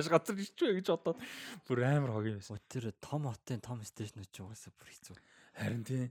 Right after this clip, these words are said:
Speaker 2: Би бүр яг тэр Токиод очоод яг
Speaker 1: Мм.
Speaker 2: заримдаа нэг Шинжику station дээр очоод тэндээсээ дамжаад өөр юм руу сууж муух явуулдаг.
Speaker 1: Аха.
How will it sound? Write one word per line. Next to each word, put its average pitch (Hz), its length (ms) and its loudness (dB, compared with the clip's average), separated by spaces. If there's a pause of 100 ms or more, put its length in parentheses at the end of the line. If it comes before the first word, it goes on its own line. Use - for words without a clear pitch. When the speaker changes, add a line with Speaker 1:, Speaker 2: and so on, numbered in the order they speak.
Speaker 2:
Би 143 80 0
бүр 131 240 2
яг 113 80 -2
тэр 110 80 -4
Токиод 123 380 -2
очоод - 420 -6
яг 104 160 -6
Speaker 1:
Мм. 127 160 -2 (240)
Speaker 2:
заримдаа 127 300 2
нэг 117 180 2
Шинжику - 400 -4
station 123 320 0
дээр 113 160 4
очоод - 320 2
тэндээсээ 139 420 4
дамжаад 110 380 0
өөр 107 240 2
юм 101 80 -6
руу 101 320 -2
сууж 104 240 -4
муух 104 180 -4
явуулдаг. - 460 -10 (160)
Speaker 1:
Аха. 104 240 0